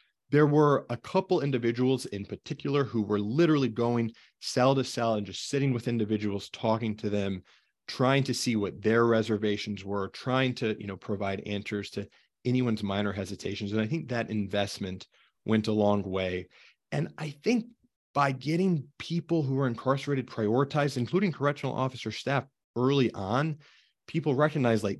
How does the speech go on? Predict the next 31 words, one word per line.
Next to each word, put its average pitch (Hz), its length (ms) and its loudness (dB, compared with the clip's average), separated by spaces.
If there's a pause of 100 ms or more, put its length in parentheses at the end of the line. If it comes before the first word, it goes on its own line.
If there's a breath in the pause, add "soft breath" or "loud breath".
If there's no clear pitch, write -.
this - 240 -2
is 185 240 0
a - 100 -6
gift. 107 500 0
You 104 80 -4
know, 95 160 -6
there's 127 200 -4
a 135 40 0
lot 139 220 0
of 175 80 -4
people 135 300 -6
that - 80 -6
do 113 100 -6
not 120 240 2
have 139 140 -2
access 131 300 -4
to - 60 -12
this 113 200 -6
vaccine 135 440 -4
right 110 220 -6
now 98 180 -4
that 98 120 -8
really 117 240 0
want 113 320 0
it. 98 160 -8
And 110 140 -2
so 113 340 0
all 156 280 4
of 160 60 4
those 135 240 2
things 123 460 0